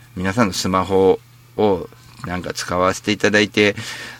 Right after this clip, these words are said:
どうすかね、生中継、このガトラジでさえもちょっと思うんですけど、時間を共有してもらって、今生で聞いてもらってるわけじゃないですか。これ非常に僕にとっては嬉しいことですけど、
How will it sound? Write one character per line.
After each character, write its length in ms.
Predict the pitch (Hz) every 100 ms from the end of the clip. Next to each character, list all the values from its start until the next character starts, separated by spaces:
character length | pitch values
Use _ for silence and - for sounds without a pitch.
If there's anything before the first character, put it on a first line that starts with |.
| -
ど 180 | 147 185
う 40 |
す 100 | -
か 100 | 120
ね、 160 | 113 117
生 260 | 117 143
中 200 | 165 196
継、 420 | 175 - 127 107 101
こ 120 | 117
の 60 | 104
ガ 140 | 110
ト 120 | 160
ラ 120 | 185
ジ 120 | 196 220
で 100 | 226
さ 160 | 185
え 60 | 139
も 180 | 110 104
ち 120 | 127
ょ 20 |
っ 40 |
と 120 | 107 107
思 240 | 131 127
う 80 | 101
ん 60 |
で 100 | 92
す 100 | 90
け 80 | -
ど、 340 | 92 95 90 87
時 160 | 117
間 220 | 113 156 160
を 60 |
共 220 | 143 151
有 160 | 147 143
し 80 | -
て 100 | 131
も 120 | 127
ら 100 | 123
っ 40 |
て、 420 | 120 - 139 127 107
今 200 | 101 98
生 300 | 113 120 95
で 340 | 92 85 -
聞 140 | -
い 20 | 90
て 80 |
も 120 | 90 92
ら 80 |
っ 40 | 87
て 80 | 87
る 60 |
わ 40 | 85
け 80 |
じ 60 | 82
ゃ 40 |
な 40 | 85
い 20 |
で 40 |
す 60 | -
か。 200 | 98 87
こ 100 | -
れ 80 | 127
非 100 | 135
常 100 | 170
に 100 | 170
僕 300 | 127 147 156
に 120 | 202
と 100 | 220
っ 20 |
て 100 | 220
は 60 | 110
嬉 160 | 101 113
し 20 |
い 40 |
こ 80 | 104
と 100 | 87
で 80 | 85
す 60 | -
け 80 |
ど、 220 | 90 92